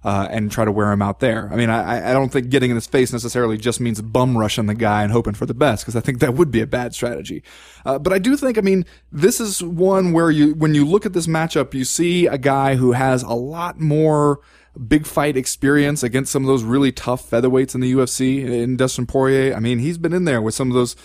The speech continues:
those serious dudes. You know, Conor McGregor's had, what, three fights in the U F C, and Poirier's had, like, ten or eleven. I mean, that, the guy's, the guy's been in there for a while. I think that that gives him, uh, a little bit more of an advantage than we might realize. Uh, I mean, I think either way, it's gonna be a tough fight, but it's,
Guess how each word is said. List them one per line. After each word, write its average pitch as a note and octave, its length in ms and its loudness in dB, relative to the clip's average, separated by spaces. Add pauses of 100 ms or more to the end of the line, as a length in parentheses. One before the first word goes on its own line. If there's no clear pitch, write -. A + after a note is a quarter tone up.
(200)
those C3+ 180 -2
serious C#3 400 2
dudes. B2+ 500 4
You C3+ 80 -4
know, A#2 80 -2
Conor C#3+ 300 0
McGregor's C3+ 300 0
had, C3 100 0
what, B2+ 140 0
three C#3+ 200 0
fights C3+ 320 0
in A#2+ 60 -6
the A2+ 80 -2
U B2 120 2
F A2+ 80 0
C, B2 300 0 (300)
and A2 260 -2
Poirier's D3 360 2
had, B2+ 160 -2
like, A#2+ 200 -2
ten C3 180 -6
or G#2+ 80 -2
eleven. A#2 440 -4
I - 40 -10
mean, B2 180 -4
that, B2+ 340 -4
the D#3 100 -4
guy's, D3+ 360 -2 (380)
the F#3+ 60 -2
guy's F#3+ 140 4
been D#3+ 160 4
in F3 120 4
there B2+ 140 4
for A#2+ 140 2
a A#2 60 4
while. A2 360 2
I A#2 180 -4
think D3+ 240 -4
that C3 160 -4
that D3 320 -2
gives C#3 220 0
him, B2 300 -2
uh, A#2 200 0
a B2 40 0
little C3 180 2
bit C3 100 2
more C3 200 0
of A#2+ 60 0
an A2+ 100 0
advantage A#2 440 0
than A2+ 100 -2
we A2 60 0
might A2+ 140 0
realize. A2 600 0 (320)
Uh, A2 200 0
I C#3+ 120 -2
mean, D3 200 2
I C3 80 -4
think F#3+ 180 -2
either D#3+ 180 4
way, D#3 300 4
it's D#3 140 0
gonna C#3 120 2
be B2+ 80 4
a A#2+ 40 2
tough - 280 -4
fight, D3+ 280 0
but C3 100 2
it's, C3+ 220 -2